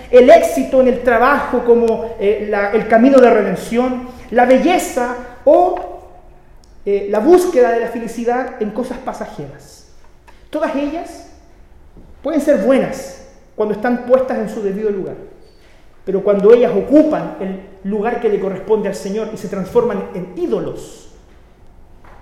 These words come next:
ellas nos empiezan a consumir nuestra vida, nuestro tiempo, nuestro dinero, nuestros esfuerzos, se,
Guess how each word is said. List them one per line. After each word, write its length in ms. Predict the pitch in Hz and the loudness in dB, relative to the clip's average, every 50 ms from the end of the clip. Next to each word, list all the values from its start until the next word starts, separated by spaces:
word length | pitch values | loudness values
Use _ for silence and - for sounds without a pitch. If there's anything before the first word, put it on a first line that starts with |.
| - - - - - | -20 -20 -18 -10 -6
ellas 240 | 202 208 220 - 190 | -4 -2 -2 -4 -4
nos 100 | 190 160 | -6 -8
empiezan 400 | 180 165 190 202 190 - 196 180 | -8 -8 -8 -10 -10 -8 -10 -10
a 80 | - | -8
consumir 800 | - 175 160 - - 190 175 202 196 - - - - - - - - | -8 -10 -10 -8 -8 -6 -6 -6 -6 -6 -10 -14 -16 -18 -20 -18 -18
nuestra 300 | - 165 - - 160 147 | -18 -18 -16 -14 -14 -12
vida, 320 | 139 160 170 160 135 117 110 - - - - - - - - - | -10 -10 -10 -10 -10 -12 -16 -18 -20 -20 -20 -20 -20 -20 -20 -20
nuestro 240 | - - - 170 160 | -18 -16 -12 -12 -12
tiempo, 440 | - - 180 190 170 143 131 160 156 | -8 -4 -4 -4 -4 -4 -6 -10 -12
nuestro 280 | 151 143 - - 170 147 | -12 -14 -12 -12 -12 -12
dinero, 420 | 151 156 151 170 175 180 170 - | -10 -10 -8 -6 -6 -6 -6 -8
nuestros 260 | - - - - 156 - | -10 -10 -12 -14 -16 -18
esfuerzos, 540 | - - - - 185 185 180 180 - 160 - | -18 -18 -10 -6 -6 -6 -4 -6 -8 -12 -12
se, 360 | - - 170 - - - | -12 -12 -12 -12 -12 -16